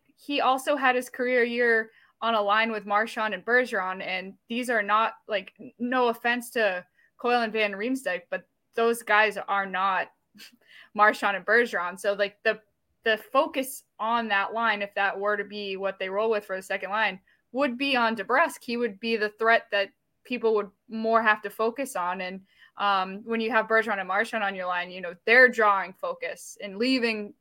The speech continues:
uh, DeBrusk open. And, you know, that way everything's more balanced. But, I mean, we could be talking about that, uh, month two into the season. Like, okay, well, the first line of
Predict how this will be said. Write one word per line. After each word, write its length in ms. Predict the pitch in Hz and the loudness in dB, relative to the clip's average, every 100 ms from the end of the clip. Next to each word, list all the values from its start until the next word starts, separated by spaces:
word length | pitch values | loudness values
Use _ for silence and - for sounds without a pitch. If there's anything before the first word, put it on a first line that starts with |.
| _ - | _ 0
uh, 320 | 202 170 196 - | 0 0 -2 -6
DeBrusk 400 | 185 190 175 - | -2 -2 -2 -6
open. 440 | 180 190 - 170 165 | -6 -4 -6 -6 -8
And, 200 | 175 175 _ - _ | -10 -14 _ -20 _
you 80 | 202 | -4
know, 140 | 190 190 196 | -4 -6 2
that 260 | 220 214 | 4 6
way 300 | 220 208 202 - | 4 4 2 -2
everything's 440 | 220 226 233 208 196 | -2 -2 -4 -8 -6
more 200 | 185 - | -6 2
balanced. 440 | 208 226 190 - | 4 4 2 -6
But, 240 | 190 175 - _ _ _ _ _ _ - | -4 -4 -8 _ _ _ _ _ _ -8
I 120 | 277 | -6
mean, 380 | 269 277 254 240 _ _ _ - | -2 0 -2 -4 _ _ _ -8
we 180 | 269 381 | -2 2
could 180 | 440 427 | 2 2
be 80 | |
talking 380 | 415 440 508 233 | 4 4 2 -2
about 300 | 214 208 214 | 2 2 2
that, 320 | 202 190 240 - | 2 2 0 -2
uh, 400 | - 214 208 202 208 _ _ _ _ _ - | 0 4 4 2 -2 _ _ _ _ _ -6
month 420 | 226 226 233 233 | 0 2 0 -4
two 280 | - 254 240 | -8 -4 -2
into 220 | 233 240 | -2 -2
the 120 | 208 226 | -4 -6
season. 520 | 220 220 233 247 240 | -6 -8 -6 -6 -4
Like, 220 | 208 - - | -4 -6 -4
okay, 380 | 233 233 233 214 | -4 0 0 2
well, 260 | 208 202 196 | 2 2 0
the 100 | 196 | -4
first 380 | 226 240 - | -2 0 -2
line 360 | 220 196 190 202 | -6 -4 -4 -4
of 260 | 190 190 | -4 -6